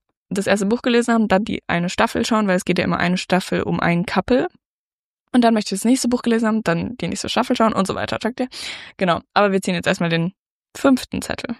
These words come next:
Ist einfach schon der fünfte Zettel. Krass. Auf dem fünften Zettel steht Animal Undercover. Und ich bezweifle,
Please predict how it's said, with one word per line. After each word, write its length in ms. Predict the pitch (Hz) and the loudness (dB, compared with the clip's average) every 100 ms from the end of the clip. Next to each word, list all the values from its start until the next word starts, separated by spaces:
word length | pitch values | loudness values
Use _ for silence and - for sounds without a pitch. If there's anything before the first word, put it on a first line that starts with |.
| _ | _
Ist 100 | - | -6
einfach 140 | 254 | -2
schon 140 | 214 196 | 0 0
der 120 | 175 | 0
fünfte 340 | - 269 208 | 0 -2 -4
Zettel. 260 | - 226 - - - - - | -4 -6 -6 -10 -20 -18 -4
Krass. 360 | - - - - _ _ _ _ _ _ _ _ _ _ _ _ _ _ _ _ _ _ _ _ _ _ _ _ - | -2 -2 -4 -6 _ _ _ _ _ _ _ _ _ _ _ _ _ _ _ _ _ _ _ _ _ _ _ _ 2
Auf 160 | 226 | 2
dem 140 | 254 233 | 2 -2
fünften 380 | 220 - 202 214 | -2 -4 -10 -8
Zettel 360 | 220 202 180 | -6 -4 -6
steht 720 | - - - 202 - - - - _ _ _ _ _ | -6 -8 0 0 0 -10 -12 -16 _ _ _ _ _
Animal 560 | 214 247 247 226 220 - | 0 4 4 4 2 2
Undercover. 800 | 208 214 233 - - 226 214 - | 2 4 2 0 0 0 2 -2
Und 160 | - 247 - - | -2 -6 -8 -6
ich 260 | 220 - | -6 -6
bezweifle, 1120 | - - - 226 208 220 247 - - 185 - | -8 -8 -8 -6 4 4 4 -2 -6 -4 -4